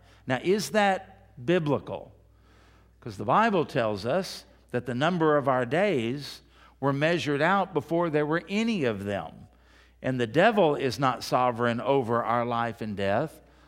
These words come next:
but God is, right? Don't give him that power. He'll take it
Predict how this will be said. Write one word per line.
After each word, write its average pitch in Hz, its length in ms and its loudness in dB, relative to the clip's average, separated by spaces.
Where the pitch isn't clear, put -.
but 156 220 0
God 190 320 2
is, - 560 -8
right? 175 400 -6
Don't 139 220 -4
give 202 180 2
him 190 140 0
that 214 220 0
power. 120 440 -2
He'll 147 200 0
take 175 320 -2
it - 220 -16